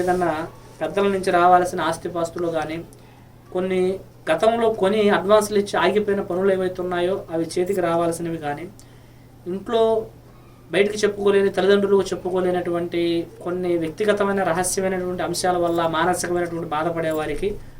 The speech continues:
కొంత దుఃఖంతో కూడినటువంటి పరిస్థితులు కూడా ఎక్కువగా అవుతాయి. కాబట్టి రాశి కలిగిన వారికి నరదృష్టి ప్రభావము, జనదోషం,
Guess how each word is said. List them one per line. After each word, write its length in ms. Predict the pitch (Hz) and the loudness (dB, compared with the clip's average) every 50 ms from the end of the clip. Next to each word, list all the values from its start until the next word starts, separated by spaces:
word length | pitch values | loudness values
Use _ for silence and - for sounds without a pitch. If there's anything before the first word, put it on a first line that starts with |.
| - - - | -20 -18 -14
కొంత 200 | - 170 180 180 190 165 165 | -10 -10 -6 -6 -6 -8 -8
దుఃఖంతో 400 | 165 - - 208 208 - 208 202 190 | -10 -4 -4 -4 -2 2 2 2 2
కూడినటువంటి 540 | - 196 185 180 185 180 175 175 175 175 175 165 - | 2 0 0 0 0 0 0 -2 -2 -2 -4 -6 -4
పరిస్థితులు 400 | 156 156 160 - - 170 175 175 170 170 | -4 -4 -4 -6 -6 -4 -2 -2 -2 0
కూడా 160 | 165 165 151 143 147 147 - - - - - - - - - - 156 | -2 -2 -2 -2 -4 -4 -8 -14 -20 -20 -20 -20 -20 -20 -18 -18 -16
ఎక్కువగా 340 | - - 196 185 180 180 175 156 | -4 0 0 2 4 2 2 2
అవుతాయి. 360 | 156 156 156 165 156 160 185 208 208 - - - - - - - - - - - - - - - - - - | 2 0 0 0 0 2 0 -2 -4 -8 -14 -20 -20 -20 -20 -20 -20 -20 -20 -20 -20 -20 -20 -20 -20 -12 -6
కాబట్టి 380 | 160 165 175 180 180 180 185 180 165 | -4 -2 -2 -2 -2 0 0 0 2
రాశి 220 | 156 160 180 180 - 196 | 2 0 0 2 2 0
కలిగిన 180 | 190 185 185 180 180 | 0 0 0 -2 -2
వారికి 340 | 175 175 170 170 180 165 151 151 165 175 - - - - - - - - - - - - - | -2 -2 -4 -4 -6 -8 -8 -10 -12 -16 -18 -20 -20 -20 -20 -20 -20 -20 -20 -20 -20 -10 -6
నరదృష్టి 440 | 147 151 180 185 202 202 - - 196 - | -2 -2 0 0 0 -2 -2 -4 -2 0
ప్రభావము, 560 | 180 165 165 170 170 165 165 160 156 160 160 165 165 - - - - - - - - - 143 143 | 0 2 2 2 2 2 0 0 -4 -8 -8 -10 -10 -14 -18 -20 -20 -18 -18 -18 -16 -16 -10 -8
జనదోషం, 600 | 151 156 175 180 180 175 170 - - 160 156 | -4 -2 0 0 0 0 0 0 -4 -4 -6